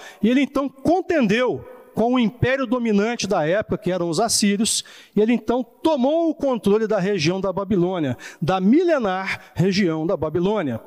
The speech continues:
E quando ele sentou no trono, a inscrição que ele pediu pra fazer em nome dele, o primeiro rei, iniciando a dinastia dos caldeus, era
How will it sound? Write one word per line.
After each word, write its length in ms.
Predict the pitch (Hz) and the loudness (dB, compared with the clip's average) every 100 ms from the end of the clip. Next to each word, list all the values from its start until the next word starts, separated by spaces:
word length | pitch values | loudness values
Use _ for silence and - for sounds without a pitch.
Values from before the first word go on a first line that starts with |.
| - - - - | -16 -20 -20 -6
E 80 | 226 | -2
quando 200 | - 339 | 2 2
ele 120 | 359 | 2
sentou 520 | 277 - 311 - 320 359 | 0 0 -2 -2 0 0
no 80 | |
trono, 500 | 311 240 226 240 277 - - - | 0 0 0 0 -4 -6 -20 -4
a 120 | 220 | 0
inscrição 520 | 254 - 294 - 330 | 0 2 2 2 0
que 80 | 349 | 2
ele 120 | 339 | 0
pediu 440 | - 285 190 214 370 | 2 0 2 2 2
pra 200 | 302 254 | 2 0
fazer 600 | - 226 151 180 190 131 | 0 0 0 0 0 -2
em 160 | 202 185 | -2 0
nome 260 | 214 277 | 2 0
dele, 500 | 202 143 233 247 131 - - _ _ | 0 0 0 0 -2 -4 -14 _ _
o 80 | - | -2
primeiro 360 | 143 170 277 240 | 0 2 2 2
rei, 380 | 160 208 269 - - - - | 0 0 -2 -6 -14 -10 0
iniciando 400 | 180 208 262 277 | 2 2 2 2
a 40 | |
dinastia 840 | 226 302 269 - - - 330 359 330 | 2 2 0 -2 -2 2 2 2 0
dos 180 | 302 | 0
caldeus, 760 | - 269 196 170 180 220 - - - - | 0 0 2 0 0 0 -2 -4 -10 -6
era 420 | - 190 180 135 | 0 0 0 -2